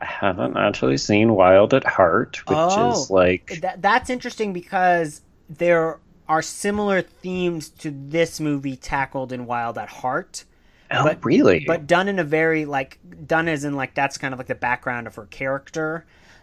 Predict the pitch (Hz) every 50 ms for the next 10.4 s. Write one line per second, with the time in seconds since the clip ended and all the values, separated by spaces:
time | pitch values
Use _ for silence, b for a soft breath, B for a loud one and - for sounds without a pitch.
0 | b b 139 135 135 127 127 123 120 120 117 113 - 147 143 143 139 156 - 160
1 | 147 - 139 131 170 175 180 185 180 170 143 139 151 147 143 135 120 - 143 143
2 | - - 151 139 131 123 _ _ _ - _ _ - - - - - - - 156
3 | 156 143 131 123 117 110 101 95 90 87 90 101 _ - 135 127 123 - - -
4 | 120 107 - 127 110 110 127 135 139 131 120 120 127 135 131 123 - - 123 117
5 | 110 107 104 101 104 - _ - 127 120 - 131 135 - - 170 156 - - 175
6 | 185 185 185 175 170 - 165 170 185 196 190 143 - 175 - 214 202 - 190 170
7 | 156 151 143 127 143 139 135 127 123 120 120 127 123 113 - - - - 131 117
8 | 120 120 - - 135 123 - - 139 139 131 - - - 143 131 123 123 113 117
9 | 117 113 107 - - 127 120 120 120 113 113 113 113 - - 123 113 110 110 110
10 | 113 101 98 104 101 - _